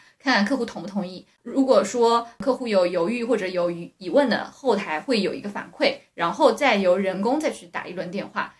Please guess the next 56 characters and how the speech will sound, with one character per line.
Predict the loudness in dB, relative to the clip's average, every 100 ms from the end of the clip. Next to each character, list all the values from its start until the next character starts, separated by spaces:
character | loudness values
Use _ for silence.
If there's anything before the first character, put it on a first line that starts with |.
| -4
A | 2
I | 4 4 2 -4
机 | -10
器 | -4 -2
人 | -2
的 | -2 -6
使 | -4
用 | -6 -6
就 | -4 -6
一 | -2
般 | 0 0 0 -6 _
会 | -2
需 | -2 0
要 | 2 2
预 | -2
先 | -6 -4 -2
设 | -2
定 | 0 -2
一 |
些 | -2 -4
话 | -2 -2
术， | -2 -8 -10 -14
项 | -2 0 2
目 |
在 | 2 2
正 | 0
式 | -2
推 | -2 -2
出 | -2
之 | -2 -4
前 | -6 -6 -2
呢， | 0
内 | 4 2
部， | 0 -6 -2
我 | -2
们 | -2 0
内 | 0
部 | 2
也 | -4
会 | -4 -2 -2
去 | -4
做 | -2 -2
一 | -2
定 | -2 0
的 | 0
训 | 0 0
练， | 2 0 -2 -10 _
测 | -2 0
试 | 0 -4 -4 _
A | 0
I | 2 2
的 |
一 | 0
个 | -4
反 | -10 -6
应。 | -4 -4